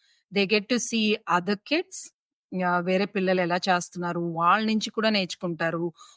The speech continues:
వాళ్ళ ఒక మోటివేషన్ గా కూడా తీసుకుంటారు వాళ్ళని. "ఓ, నా ఫ్రెండ్స్ కి బాగా, ఇంకా ఎక్కువ మార్క్స్ వస్తున్నాయి, నేను కూడా చదువుకుంటే నాకు బాగా వస్తాయి, I want to beat her, I want to beat him,"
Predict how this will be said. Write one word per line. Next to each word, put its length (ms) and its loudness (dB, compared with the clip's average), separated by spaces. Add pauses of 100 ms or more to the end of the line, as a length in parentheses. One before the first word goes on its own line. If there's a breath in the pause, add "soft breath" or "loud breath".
(120)
వాళ్ళ 220 6
ఒక 260 -2
మోటివేషన్ 800 2
గా 80 4
కూడా 260 0
తీసుకుంటారు 600 -4
వాళ్ళని. 340 -2 (360 soft breath)
"ఓ, 60 4 (380)
నా 180 2
ఫ్రెండ్స్ 340 0
కి 120 -2
బాగా, 300 2
ఇంకా 200 -2
ఎక్కువ 220 0
మార్క్స్ 320 2
వస్తున్నాయి, 440 -8 (320 soft breath)
నేను 180 4
కూడా 200 2
చదువుకుంటే 580 0
నాకు 340 0
బాగా 260 4
వస్తాయి, 380 -8 (260)
I 100 2
want 260 4
to 100 0
beat 280 -6
her, 180 -8 (260)
I 80 2
want 220 0
to 80 -2
beat 240 -8
him," 180 -6